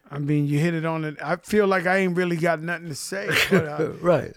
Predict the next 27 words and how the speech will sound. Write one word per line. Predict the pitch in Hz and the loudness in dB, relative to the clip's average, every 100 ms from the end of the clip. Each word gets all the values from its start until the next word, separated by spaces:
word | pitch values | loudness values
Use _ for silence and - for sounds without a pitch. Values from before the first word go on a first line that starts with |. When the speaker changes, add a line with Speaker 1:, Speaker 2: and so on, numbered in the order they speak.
| - | -6
Speaker 1:
you | 214 | 0
know, | 233 | 0
you | 214 | 0
get | 190 214 | 0 -2
survivor's | - 175 185 185 175 165 123 | -2 0 2 2 0 -4 -2
guilt | 160 160 156 _ _ - | 0 0 -2 _ _ -12
'cause, | 147 123 | -10 -6
you | 170 | -4
know, | 156 135 123 - - | -4 -4 -8 -10 -2
Speaker 2:
Yes. | 240 220 107 - - | 2 4 2 -6 -8
Speaker 1:
you | 151 | -4
know, | 160 147 143 | -2 -2 -4
the, | 139 135 135 143 143 | -6 -8 -16 -20 -14
the | 135 | -8
mothers | 139 170 180 170 139 | -2 2 2 2 0
used | 170 - | -6 -8
to | - | -12
feed | - 185 170 135 | -8 -8 -8 -8
you | 165 | -8
when | 160 165 | -8 -8
you | 165 | -8
was | 160 139 | -8 -8
in | 156 | -6
the, | 156 151 | -6 -4
in | 156 | -4
Speaker 2:
Exactly. | 135 | 2
Speaker 1:
the | 165 | 4